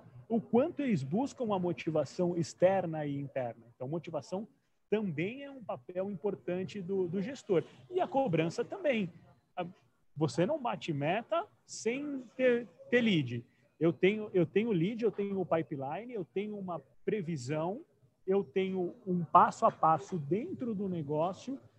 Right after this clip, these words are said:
Então, se eu não, se eu não faço a visita, se eu não mando a proposta,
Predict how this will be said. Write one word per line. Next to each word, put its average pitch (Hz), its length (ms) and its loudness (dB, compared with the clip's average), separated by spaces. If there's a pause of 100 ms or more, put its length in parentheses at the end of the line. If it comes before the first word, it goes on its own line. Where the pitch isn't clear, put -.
(120)
Então, 240 240 -4 (260)
se - 220 0
eu 262 160 8
não, 269 420 -6
se - 220 -8
eu 240 220 -2
não 254 180 -10
faço 233 260 -2
a 226 40 -2
visita, 160 520 -2 (240)
se - 200 -4
eu 226 100 -2
não 254 160 -8
mando 247 220 -6
a - 40 -4
proposta, 180 720 -4